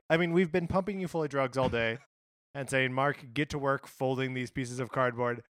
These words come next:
Speaker 1: We've gotta play with a little piano and a remote control car." Um, of course, today we are discussing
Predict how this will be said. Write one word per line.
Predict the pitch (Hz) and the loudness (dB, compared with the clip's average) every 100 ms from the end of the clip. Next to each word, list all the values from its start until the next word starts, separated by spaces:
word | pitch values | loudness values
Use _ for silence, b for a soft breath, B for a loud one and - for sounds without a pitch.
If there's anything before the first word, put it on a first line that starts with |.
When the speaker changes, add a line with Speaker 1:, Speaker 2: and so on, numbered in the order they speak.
| _ | _
Speaker 1:
We've | 139 139 139 | -4 -2 2
gotta | 135 | 0
play | 135 135 131 | 2 -2 -2
with | 131 | -4
a | |
little | 127 120 | -6 -6
piano | 131 127 123 123 | -4 -2 -2 -2
and | |
a | 117 | -4
remote | 117 123 123 | -4 -6 -4
control | 143 139 | -4 -2
car." | 135 117 113 - _ _ _ _ _ | 0 0 0 -6 _ _ _ _ _
Um, | 123 120 117 113 110 117 139 _ - | -4 0 0 0 -2 -10 -16 _ -16
of | 147 | -8
course, | 185 170 - | -4 -4 -2
today | 156 147 | -2 -2
we | 127 139 143 | -2 -2 -2
are | 131 | -2
discussing | 123 117 - 131 - 117 110 | -4 -6 -4 -4 -2 -6 -6